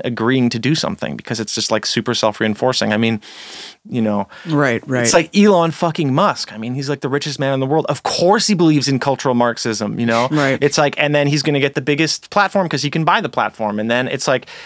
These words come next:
Speaker 1: eh, all the, all the profit incentives and all the structures are just set up to, so we would r-, achieve this result over and over,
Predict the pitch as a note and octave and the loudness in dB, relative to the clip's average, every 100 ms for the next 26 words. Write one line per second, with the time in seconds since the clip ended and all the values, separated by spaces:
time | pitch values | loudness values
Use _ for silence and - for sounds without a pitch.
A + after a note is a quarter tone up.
0 | - E3+ E3+ F3+ A#3+ A3+ F#3+ - E3+ G#3 | -4 -2 2 4 4 4 0 0 0 2
1 | G3 D#3 - F#3 F#3 E3 E3 D3+ D#3+ C#3+ | 0 -2 0 0 2 0 0 -2 -2 -2
2 | C3+ F#3 F3+ - D3 - C3+ B2 - - | 0 0 -2 0 0 0 -2 -2 -6 -6
3 | C3+ C#3 G3+ F#3+ - F3+ G#3 - D3 C3 | -2 0 2 0 2 2 2 0 -4 -4
4 | - - E3 E3 F3+ F3+ D3 - - D3 | -10 -4 0 2 4 2 0 -6 -10 -6
5 | C#3 - - - - F3 A3 G#3 G3 F3+ | -8 -8 -10 -8 -4 -2 0 0 0 2
6 | E3+ F#3 D#3+ F3+ F3+ E3 F3+ F3+ D#3 | 0 2 2 4 4 4 4 2 0